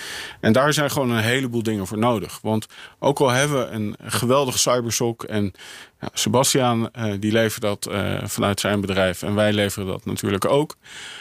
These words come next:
Maar er is veel meer voor nodig. We hebben niet alleen de data nodig, maar de onderliggende systemen moeten ook op een bepaalde manier geautomatiseerd aangestuurd kunnen worden. Dus terug naar jouw vraag.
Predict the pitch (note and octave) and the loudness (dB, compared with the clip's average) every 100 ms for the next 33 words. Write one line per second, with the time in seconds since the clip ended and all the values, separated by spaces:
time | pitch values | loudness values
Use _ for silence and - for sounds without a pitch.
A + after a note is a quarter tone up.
0 | - - _ A2 B2 B2 B2 - G#2 A#2 | -18 -20 _ 0 2 4 2 2 -2 2
1 | C#3+ D#3+ D3 C#3 G#2 A2 A#2+ G#2+ F2 - | 4 4 2 -2 -2 0 0 -2 -6 -2
2 | G#2 A2 B2+ B2+ A#2 A2 G2+ F#2+ A#2+ B2+ | 0 2 0 0 0 0 0 0 2 2
3 | A2 F#2+ F2 G#2+ - A#2 A2+ A2 E3 F#3 | -2 -4 -6 -8 -2 0 2 2 2 2
4 | D3+ A#2+ A#2 A2+ G2+ - A2 D#3+ D#3+ G#2+ | 2 0 -2 -4 -2 -2 0 2 2 0
5 | A2+ - - - - - A2+ C#3+ G3 - | -4 -10 -20 -20 -14 0 4 6 4 2
6 | B2+ - A2 C3+ - - _ - C#3 C#3 | -2 0 0 0 -6 -16 _ -4 -2 2
7 | B2+ A#2 - A#2+ A#2+ A2 G#2+ G#2+ - _ | 2 0 2 0 2 0 -2 -2 -6 _
8 | _ - - A#2+ E3+ E3+ B2+ A2+ G#2+ G#2 | _ -4 2 4 4 2 0 0 0 0
9 | A#2 - E3+ F3 C3 - F#2 - - - | 0 2 2 2 -2 -4 -6 -6 -8 -6
10 | - - _ _ - - - - C3 - | -6 -10 _ _ -16 -14 -6 0 2 0
11 | _ _ _ _ _ - D3+ C#3+ C#3+ C#3 | _ _ _ _ _ 0 2 4 2 4
12 | F#3 C#3+ G#2 F2+ B2+ | 2 0 -2 -2 -4